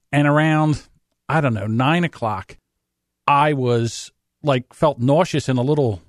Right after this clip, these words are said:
lightheaded. So I figured, you know something, I think it's time to eat. So I went out because I, there's nothing in this house to really eat. So I went out, and one of the things I did was I stopped in McDonald's.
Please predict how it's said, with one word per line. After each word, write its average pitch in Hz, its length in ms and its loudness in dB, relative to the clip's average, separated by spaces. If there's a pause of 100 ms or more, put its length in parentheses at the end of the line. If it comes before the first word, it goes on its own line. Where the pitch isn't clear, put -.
(120)
lightheaded. 123 840 -2 (300)
So - 160 -2
I 139 80 4
figured, 139 380 0
you 156 40 0
know 151 140 2
something, 151 340 0 (160)
I 131 60 0
think 196 180 -2
it's 175 120 -6
time 127 300 0
to 117 140 -2
eat. 127 280 -2 (1000)
So 147 560 0 (1300)
I 143 120 2
went 156 200 0
out 123 400 0 (480)
because 120 500 -2
I, 131 160 -4
there's 131 180 -2
nothing 147 280 0
in 120 80 -2
this 117 140 -6
house 107 300 -4
to 104 160 -8
really 107 360 -4
eat. 113 260 -6 (580)
So 147 140 0
I 131 60 4
went 143 180 4
out, 135 320 2
and 123 260 -2
one 147 180 0
of 139 80 0
the 120 60 -6
things 123 220 -4
I 117 80 -2
did 160 200 -4
was 120 160 -2
I 110 100 -2
stopped 117 420 -6
in 104 100 -4
McDonald's. 101 560 -6